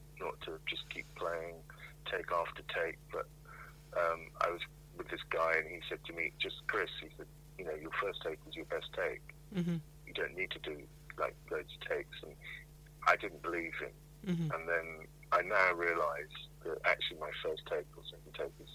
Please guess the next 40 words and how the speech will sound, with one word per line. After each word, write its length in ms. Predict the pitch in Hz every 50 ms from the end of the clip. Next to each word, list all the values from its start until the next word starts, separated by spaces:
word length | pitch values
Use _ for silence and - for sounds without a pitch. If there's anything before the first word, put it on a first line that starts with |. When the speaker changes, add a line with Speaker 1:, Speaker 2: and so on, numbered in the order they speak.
| - - -
Speaker 1:
gonna 120 | 71 71
be 120 | - 73
my 160 | 71 69 65 69
best. 340 | - 82 73 64 - - - - - - -
So 180 | - 85 82 82 - -
Speaker 2:
Wow. 180 | 175 170 156 - - 151 - - - -
Speaker 1:
I 100 | 110 117
would 120 | 110 104 - - 104
say 300 | 98 95 95 95 92 92 - - - - - -
not 160 | 104 90 - - -
to 40 | 92
worry 280 | 92 92 87 87 85 80 -
too 80 | - 82 -
much 320 | 87 85 76 - - - - - - 82
and 80 | 85 -
just 160 | - 80 - -
have 120 | 90 80 - -
some 100 | - 78 - -
fun 220 | 90 85 82 80 80
with 100 | 80 80
it. 160 | 78 71 - - - - - -
And 320 | - 87 85 82 85 85 - - - - - - - - - - -
it's 120 | - - -
my, 160 | 107 107 104 101 - - - - - -
the 100 | 101 104
advice 300 | 95 - 120 110 104 98 - 98
I 80 | 95 92
was 140 | 87 90 82 -
given, 240 | - 90 82 82 78 76 78 78 - - - - - - - - - -
uh, 300 | - 98 87 85 85 87 - -
and 140 | 87 87 92
my 140 | 98 98 98
advice 260 | 90 - 95 85 82 - -
to 80 | - 87
anyone 220 | 90 85 85 85 82
out 180 | 82 80 -
there 140 | 85 82 80 80
now 180 | 82 82 80 78 76
is, 140 | 76 - - - - -
is, 120 | 87 80